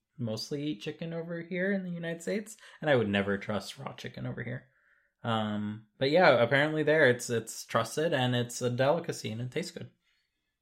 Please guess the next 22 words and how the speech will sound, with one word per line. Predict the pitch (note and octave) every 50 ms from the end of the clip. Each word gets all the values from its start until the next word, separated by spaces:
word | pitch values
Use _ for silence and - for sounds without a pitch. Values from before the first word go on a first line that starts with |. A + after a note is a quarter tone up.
| _ _ _ _ _ _ _ _ _ _ _ _
I | - C3
mean, | B2+ B2 A#2+ A2+ A2 A2 G#2+ - _ _ _ _ _ _ -
I | - D3
would | D#3+ D#3+ D#3
trust | - D3 D3 - -
them | - B2 A#2+ C3+ B2+ - _ - -
over | C3 C3 A#2 B2 A2+
there, | A2+ G#2+ G2+ G2 G#2 A#2+ B2+
at | A#2+ A2+ G#2+ -
the | A2+
very | G2+ G#2+ G2+ G2
least. | F#2+ G2 G#2 A#2+ - - -
Like, | A2 G#2 G2+ G2 - - _ _ _ _ _ _ _
sushi | - - - C3 B2 B2+ C3 A#2+ A2+
has | A2+ G#2
kinda | - A#2+ A2+ A2 G#2
taken | G#2 - A2+ G2+ A#2 A2
over | G#2+ G#2+ G#2 G#2+
the | G2+ G#2
world, | G2+ G#2 G#2+ G#2+ A2 A#2+ A#2 - - _ _ _ _ _ _ -
uh, | A#2+ A2+ A2+ G#2+ G#2+ G#2+ A2 A#2+
in, | A#2 A2+ A#2 A2+ A2+ A2+ A2 A2+ A2+ -